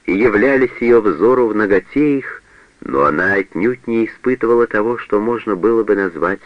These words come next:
любопытством. Она внимала сим превосходящим разум откровениям,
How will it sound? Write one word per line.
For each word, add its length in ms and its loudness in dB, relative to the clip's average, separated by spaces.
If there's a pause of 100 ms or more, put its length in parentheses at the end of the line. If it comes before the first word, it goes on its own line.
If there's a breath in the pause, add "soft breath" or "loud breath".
любопытством. 840 -6 (1200)
Она 300 -4
внимала 580 0 (140)
сим 160 -2
превосходящим 1080 -2
разум 440 -2
откровениям, 840 -2